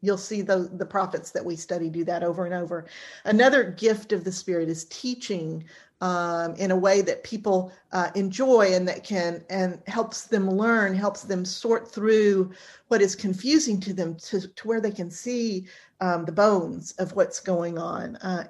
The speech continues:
exhorting people, being able to encourage them, lift them up, dust off their needs. That's a gift of the Spirit. And another one is just simply communication skills. <laughs> So all of these you will find in the list of the gifts of the Spirit in the New Testament.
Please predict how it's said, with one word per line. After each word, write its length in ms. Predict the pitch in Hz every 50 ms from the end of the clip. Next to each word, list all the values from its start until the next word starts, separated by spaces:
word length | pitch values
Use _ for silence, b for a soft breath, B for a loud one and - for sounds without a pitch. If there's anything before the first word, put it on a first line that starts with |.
| - -
exhorting 680 | 214 165 180 185 175 220 240 285 339 330 330 254 214 208
people, 460 | 185 190 185 180 - 151 - - -
being 220 | - 226 233 226 226
able 180 | 233 226 208
to 80 | 208 214
encourage 560 | 175 175 - - - 359 466 523 494 - 480
them, 220 | 190 170 - 165
lift 240 | 180 247 339 - -
them 120 | 240 185 185
up, 360 | 233 285 247 - - - 202 196 B B B B
dust 300 | - 220 269 302 294 -
off 180 | 285 277 269 277
their 160 | - 208 196
needs. 440 | 180 175 202 226 - 165 - - - _ _ _ _ -
That's 440 | 247 247 320 392 453 - - - - B B B B B -
a 80 | 214 202
gift 400 | 190 214 254 269 262 262 - 254
of 160 | 233 202 190
the 100 | 202 190
Spirit. 600 | 185 - - - - 202 190 175 160 170 - B B B B B -
And 100 | 202 208
another 340 | 208 202 214 226 233 240
one 180 | 226 220 220 208
is 160 | 196 180 185
just 240 | - 175 160 160 -
simply 400 | - - 269 262 262 269 269 262
communication 840 | 262 - - 165 175 202 247 294 302 302 - 175 160 160 - 156
skills. 500 | 160 - - - 156 - 170 160 - - 220 214 - -
<laughs> 0 | 339 339 330 - 294 294 B B B B B B
So 100 | - -
all 260 | - 269 294 359 403
of 140 | 381 320 226
these 360 | 254 277 262 254 247 208 -
you 100 | 247 247
will 140 | 226 220 208
find 640 | 208 - 262 277 277 254 208 185 170 170 170 185 -
in 140 | - 196 185
the 80 | 185 185
list 440 | 180 208 226 233 233 226 - -
of 180 | 208 190 170 -
the 80 | - 180
gifts 400 | 180 - 202 202 190 - - -
of 140 | 165 156
the 120 | - 170 165
Spirit 640 | 165 - - - 277 302 294 220 175 165 151 - -
in 140 | - 185 175
the 80 | 180 175
New 180 | 170 175 165 160
Testament. 720 | 160 - 214 233 240 233 - - - 180 165 165 165 160